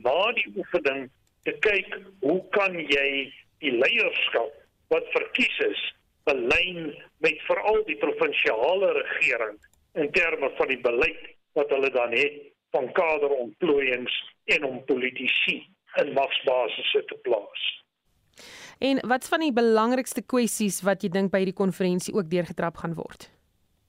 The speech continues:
Speaker 1: Wel, ek dink die kernkwessies hier gaan maar wees die, die, die hele saak van, eh, die leierskap. En is sommer interessant om te noem dat daar nie minder nie as ses kandidate gaan staan vir die amp van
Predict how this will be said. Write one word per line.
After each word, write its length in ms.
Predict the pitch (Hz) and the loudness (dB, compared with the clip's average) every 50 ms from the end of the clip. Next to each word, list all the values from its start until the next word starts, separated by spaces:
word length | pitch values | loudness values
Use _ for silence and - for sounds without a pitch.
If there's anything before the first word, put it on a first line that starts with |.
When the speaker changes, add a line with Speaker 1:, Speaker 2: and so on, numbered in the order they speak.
| _ _ | _ _
Speaker 1:
Wel, 400 | - - 147 185 254 277 254 - | -10 -4 0 0 2 2 0 -2
ek 140 | - - - | -4 -6 -6
dink 180 | - 254 - - | -8 -10 -4 -2
die 160 | 226 - - - | -4 -4 -4 -6
kernkwessies 920 | - 254 247 254 277 254 233 - - - 220 214 - - - - - - | -4 -2 0 0 0 -2 -4 -4 -2 0 0 0 0 0 -2 -2 0 -2
hier 320 | 135 135 147 185 208 202 170 | 0 0 0 0 0 0 0
gaan 320 | - - - 202 190 170 | -2 0 0 0 0 2
maar 280 | 156 151 147 131 113 113 | 2 0 0 0 -2 -4
wees 400 | 117 131 156 190 185 - - - | 0 0 2 2 2 0 -4 -6
die, 300 | - - - 131 131 127 131 | -4 -2 0 0 0 0 -2
die, 160 | 131 127 127 | -4 -6 -4
die 140 | - 127 110 | -6 -4 0
hele 280 | 117 139 170 202 190 - - - | 2 2 2 2 0 0 0 0
saak 440 | - 180 170 165 160 151 - - - - - | 2 2 2 2 2 0 -2 -4 -10 -6 0
van, 400 | - 165 143 135 131 127 127 139 | 0 0 0 0 -2 -4 -2 0
eh, 320 | 135 139 127 120 117 113 110 | 2 2 2 2 2 0 -2
die 180 | - 113 107 | -4 -4 0
leierskap. 720 | 110 123 143 151 147 - - - - - 170 226 254 - - _ _ _ _ _ - | 0 2 2 2 0 0 0 0 0 0 0 -2 -2 -4 -10 _ _ _ _ _ -6
En 200 | 214 170 151 - | -4 0 0 0
is 80 | - | 2
sommer 280 | - 285 269 269 254 220 | 2 2 2 0 -2 -2
interessant 420 | - - 196 - - 254 247 226 | -2 -2 0 2 2 2 2 2
om 160 | 214 208 - | 0 -2 0
te 160 | - - 143 - | 0 -2 -2 -2
noem 460 | 110 139 190 202 180 131 - - - - _ _ _ _ | 0 0 0 0 0 -2 -8 -12 -16 -20 _ _ _ _
dat 160 | - 156 139 | 0 0 2
daar 220 | 135 135 139 147 143 | 2 2 2 0 0
nie 120 | 254 254 | -2 -2
minder 360 | 196 131 131 170 185 185 175 175 | 0 0 0 0 2 0 0 0
nie 180 | - 202 - - | 0 -2 -2 0
as 440 | 165 151 151 143 - - - - _ _ _ - - - - - - | 0 0 0 0 -2 -6 -10 -12 _ _ _ -10 -8 -6 -6 -4 0
ses 360 | - 269 254 - - - - - | 0 0 0 0 -4 -6 -4 0
kandidate 880 | - 175 160 147 131 123 117 117 110 107 107 104 - - 127 135 - - _ _ _ _ _ _ _ | 0 0 0 0 -4 -2 0 0 2 2 2 0 0 -2 -2 -4 -4 -4 _ _ _ _ _ _ _
gaan 300 | - - 185 180 160 147 | -4 0 0 0 0 0
staan 600 | - - - - - - 214 208 196 196 190 185 | 0 0 0 0 2 2 2 2 2 2 0 0
vir 140 | - - 180 | 0 0 0
die 140 | 180 - - | 0 0 2
amp 240 | 196 208 196 202 - | 0 0 0 -2 0
van 200 | - 185 170 - | 0 0 0 0